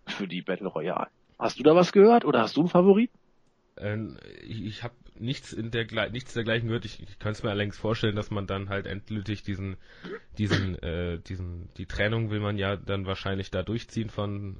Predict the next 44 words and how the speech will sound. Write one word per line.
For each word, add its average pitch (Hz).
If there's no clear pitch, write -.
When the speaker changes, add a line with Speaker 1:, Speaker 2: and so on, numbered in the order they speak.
Speaker 2:
von 98
The 95
Miz 107
und 92
Mister, 107
auch -
wenn 98
ich -
behaupte, 92
dass 98
die 110
seit 98
drei 98
Wochen, 104
drei 98
Monaten, 107
sechs 110
Monaten 110
durchgezogen 101
ist 101
und 104
man 104
es -
nur 110
noch 107
nicht 104
so 107
wirklich 101
wahrhaben 98
will. 113
Äh, 95
ja, 98
äh, -
klar 110
kann 107
Misto 113
das 104
Ding 104
gewinnen, 101
was 92
es 90
ihm 85
dann 90
bringt, 123